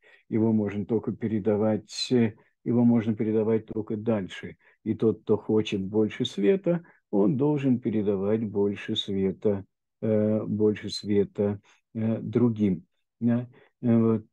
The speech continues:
э, м, э, это то, о чём идёт речь. Вот, и, э, когда пророк говорит: «Поднимись из руин, свети Иерушалаим», да, то он, э, э,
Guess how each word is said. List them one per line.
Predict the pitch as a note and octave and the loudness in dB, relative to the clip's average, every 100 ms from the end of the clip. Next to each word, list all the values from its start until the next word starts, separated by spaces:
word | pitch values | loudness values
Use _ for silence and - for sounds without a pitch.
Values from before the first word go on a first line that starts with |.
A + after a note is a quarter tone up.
| - | 2
э, | B2+ B2 B2 - - E3 | 4 4 2 -4 -12 -2
м, | C3 B2 - _ _ _ | 0 -2 -6 _ _ _
э, | C3 A#2+ A#2+ - _ | -6 -6 -6 -10 _
это | F3+ E3+ | -4 -4
то, | B2+ D#3 E3 - | -2 0 0 0
о | B2 | -4
чём | A#2 - C#3 D3+ - - | -4 0 2 2 -4 -6
идёт | A2+ G#2 B2 B2+ - _ | -6 -2 0 -2 -6 _
речь. | - B2 A2+ F2 - - | -2 2 4 2 -6 -6
Вот, | G#2 G#2 - | -2 -2 0
и, | G#2+ A2 G#2 - _ _ - | 2 2 0 -8 _ _ -2
э, | B2+ A2+ G#2+ | 2 2 2
когда | - G#2+ F#2 A#2 | -2 -2 0 -2
пророк | A2 G2 G2 B2 G#2 | -2 -4 -2 -2 -2
говорит: | G2 G#2+ A#2 G#2+ | -2 -2 -4 -4
«Поднимись | G#2 G2 G2+ G#2+ B2+ - | -8 -4 0 4 4 2
из | G2+ G2 | -2 -6
руин, | F#2+ A2+ B2 F#2+ | 0 4 4 2
свети | - G2 - A#2+ B2 A#2 - | -4 -12 -8 0 2 2 -2
Иерушалаим», | G#2 G#2 - B2 - A3+ F#3+ F3 G3 _ _ _ _ _ _ _ _ _ _ - | -4 -4 -6 -4 0 0 2 0 -2 _ _ _ _ _ _ _ _ _ _ -4
да, | A#2 B2+ A#2+ - - _ _ | 0 0 -4 -14 -20 _ _
то | B2 C3 | 2 2
он, | - D#3 F3+ F3 D#3+ | 0 2 4 4 4
э, | D3+ C#3 C3+ - _ - | 4 2 0 -6 _ -8
э, | B2+ A#2+ A#2 A#2 A#2 A#2 A#2 | -2 0 2 0 -2 -4 -6